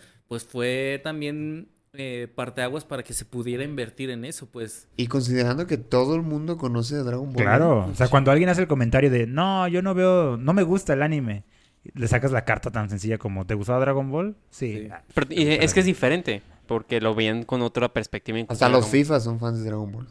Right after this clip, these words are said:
Speaker 1: Sí.
Speaker 3: Así es.
Speaker 1: Sí, justo eso. Aquí en México pegó mucho más porque les comentaba eso, que hasta en canales de, de deportes, etcétera, hacían la,
Speaker 2: Sí.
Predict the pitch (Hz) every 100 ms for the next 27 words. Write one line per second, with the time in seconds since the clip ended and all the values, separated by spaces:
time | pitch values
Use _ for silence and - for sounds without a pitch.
0 | - 107 107 92 - 87 85 - - _
1 | _ _ 131 139 135 139 165 160 165 135
2 | 123 143 151 151 151 156 147 123 127 139
3 | 143 123 123 135 143 120 117 113 - -
4 | 113 110 120 131 131 135 120 - 113 107
5 | 110 107 117 120 135 131 120 110 67 -
6 | _ _ _ 120 120 120 123 127 139 117
7 | 113 123 - 143 143 - 120 117 120 120
8 | 117 113 107